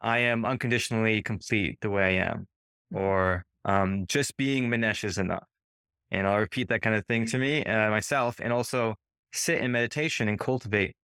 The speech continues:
Speaker 1: what would it feel like to be completely finished all of my work on this earth? You know, how would I feel when it's just, this moment is it, I've reached the pinnacle, it's all been done,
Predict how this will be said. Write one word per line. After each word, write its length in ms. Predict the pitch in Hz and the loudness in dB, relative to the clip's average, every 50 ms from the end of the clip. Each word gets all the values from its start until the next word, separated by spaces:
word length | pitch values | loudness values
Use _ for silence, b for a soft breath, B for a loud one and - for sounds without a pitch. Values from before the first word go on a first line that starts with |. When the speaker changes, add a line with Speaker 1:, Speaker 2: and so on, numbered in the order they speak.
| _ _ _ _ _ _ | _ _ _ _ _ _
Speaker 1:
what 160 | - 113 143 | -4 -2 0
would 120 | 170 190 190 | 0 0 -2
it 100 | - - | -4 -6
feel 400 | - - 131 127 123 120 117 113 | -6 -4 -2 0 0 2 2 2
like 240 | 110 110 110 113 - | 2 0 0 -2 -6
to 100 | - 113 | -8 -6
be 140 | 107 113 110 | -4 -4 -4
completely 880 | - 127 110 98 _ - - - 147 160 156 104 139 143 135 131 123 - _ _ _ _ _ _ _ _ _ - | -4 -6 -8 -8 _ -10 -6 -4 -2 0 0 0 0 0 0 0 -2 -4 _ _ _ _ _ _ _ _ _ -20
finished 460 | - - 175 165 156 151 135 - - | -6 -2 0 0 0 0 -2 -2 -2
all 260 | - - 147 151 147 | -2 0 0 2 2
of 80 | 147 143 | 0 0
my 120 | 139 127 | 0 0
work 260 | 120 120 117 110 - | 2 0 0 0 0
on 140 | 110 107 104 | 0 0 0
this 160 | 104 92 - | 0 0 -2
earth? 200 | - - - - - _ _ _ _ | -4 -4 -6 -8 -12 _ _ _ _
You 100 | - - | -4 0
know, 120 | 101 104 101 - - | 0 0 0 -2 -2
how 180 | - 143 147 156 | -2 0 0 2
would 100 | 156 143 | 2 2
I 100 | 131 123 | 0 0
feel 300 | - - - 120 117 113 | -2 -2 0 0 2 2
when 140 | 110 107 104 | 2 2 2
it's 140 | 101 92 | 0 -2
just, 220 | - 107 - - - _ _ _ _ _ _ _ | -4 -8 -8 -8 -12 _ _ _ _ _ _ _
this 200 | 156 165 - - | -2 -2 -2 0
moment 260 | 165 147 143 139 139 | 0 0 0 2 0
is 120 | - - - | 0 0 -2
it, 240 | 143 147 147 - - _ _ _ _ _ - - | -2 -2 -2 -4 -6 _ _ _ _ _ -4 -2
I've 200 | 110 110 98 117 | -2 0 0 0
reached 220 | 151 151 - - | 0 0 0 -2
the 80 | 139 - | -4 -4
pinnacle, 460 | - 131 127 123 113 - 131 120 113 | -2 0 0 0 0 0 0 0 0
it's 120 | 110 - | 0 -2
all 240 | - - 135 139 139 | -2 0 0 0 0
been 240 | 120 127 120 113 107 | 0 0 -2 0 0
done, 380 | 113 107 107 104 104 104 104 | 2 4 4 4 2 0 -2